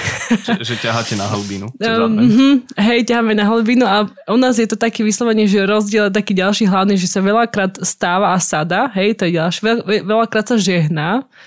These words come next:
Speaker 1: hej, a potom ešte, že sa spieva a dlho, hej, že niekde, hej, že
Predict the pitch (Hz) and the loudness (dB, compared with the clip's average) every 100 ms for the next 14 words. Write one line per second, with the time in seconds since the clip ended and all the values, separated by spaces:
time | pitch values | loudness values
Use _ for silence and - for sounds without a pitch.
0 | - _ - 170 196 233 135 185 208 214 | -20 _ -6 -2 0 0 -2 -4 -4 -2
1 | 208 160 190 - 208 180 175 185 185 185 | -4 -2 -4 -4 -4 -4 -2 0 0 0
2 | 180 180 185 _ _ _ _ _ _ - | 0 0 -4 _ _ _ _ _ _ -6
3 | - 202 - 190 190 247 185 190 226 233 | -2 -2 -4 -2 0 0 2 2 2 2
4 | 160 170 165 _ - 220 240 214 208 233 | 2 -2 -6 _ -4 0 2 2 2 2
5 | 233 - _ _ - _ - 220 226 208 | 0 -4 _ _ -20 _ -6 0 0 2